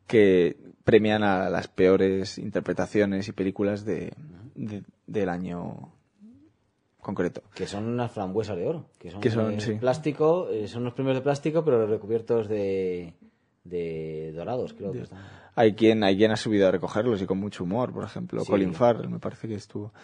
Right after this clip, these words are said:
Speaker 2: Y sobre todo la famosa fue la que se puso así como a, a imitarse a sí misma,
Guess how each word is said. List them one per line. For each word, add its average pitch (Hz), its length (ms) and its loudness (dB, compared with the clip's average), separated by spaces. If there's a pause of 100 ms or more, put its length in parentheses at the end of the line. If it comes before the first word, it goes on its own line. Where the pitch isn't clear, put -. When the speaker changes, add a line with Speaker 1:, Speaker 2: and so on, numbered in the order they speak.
(140)
Speaker 2:
Y 85 840 -10
sobre 78 260 -10
todo 95 500 -2
la 90 180 -2
famosa 87 360 -12
fue 98 100 -8
la 95 100 -4
que 90 120 -8
se 92 100 -10
puso 92 220 -12
así 92 140 -8
como 95 260 -6
a, 92 320 -4
a - 40 -10
imitarse 95 540 -6
a 101 220 -2
sí 107 160 -10
misma, 110 420 -8